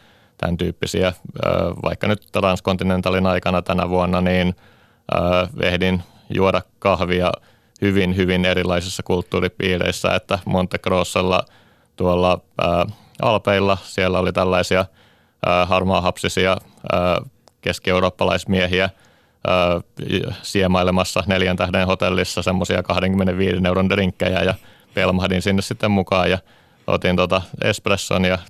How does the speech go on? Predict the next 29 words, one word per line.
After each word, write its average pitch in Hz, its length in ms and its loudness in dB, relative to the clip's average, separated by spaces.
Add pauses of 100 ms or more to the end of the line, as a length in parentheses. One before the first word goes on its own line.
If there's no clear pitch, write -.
täytin 90 340 0
vesipullon 90 600 0
ja 87 120 0
sanoin, 92 320 -2
että 90 200 -4
hauskaa 90 340 -2
illan 98 300 0
jatkoa 90 420 -2
ja 92 120 0 (380)
<laughs> - 340 -20
tällaista. 92 540 0
Ja 90 140 2 (160)
sitten - 460 -2
Albaniassa 95 760 0 (600)
pienellä, 92 460 2 (340)
ö, 92 220 2
huoltoasemalla, 90 880 2
niin 92 280 -2
siellä 90 340 0 (420)
semmonen, 92 480 0 (220)
ö, - 40 0
ö, 87 220 2 (760)
noin 90 240 0 (100)
kuusitoistavuotias, 92 920 -2 (640)
ö, 90 120 2
poi-, 101 380 0
poika 110 280 2
siinä 98 260 2
tota 95 280 0